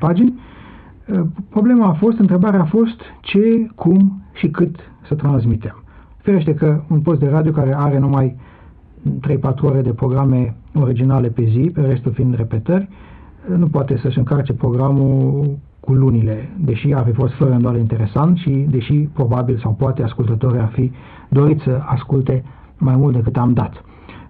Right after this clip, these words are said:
M-am gândit de aceea nu să transmitem cartea pagină cu pagină și, sau capitol de capitol, ci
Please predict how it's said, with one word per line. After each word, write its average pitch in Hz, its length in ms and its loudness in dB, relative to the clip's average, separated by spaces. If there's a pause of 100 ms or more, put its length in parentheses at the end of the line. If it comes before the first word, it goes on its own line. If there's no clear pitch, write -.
(120)
M-am 156 200 4
gândit 190 280 4
de 147 140 0
aceea 170 460 0
nu 214 140 4
să 247 120 0
transmitem 131 600 0
cartea 131 380 -2
pagină 120 460 -2
cu 113 200 -6
pagină 127 420 0
și, 127 600 -2
sau 123 320 -4
capitol 123 380 -2
de 113 80 -2
capitol, 135 580 -2 (560)
ci - 120 -4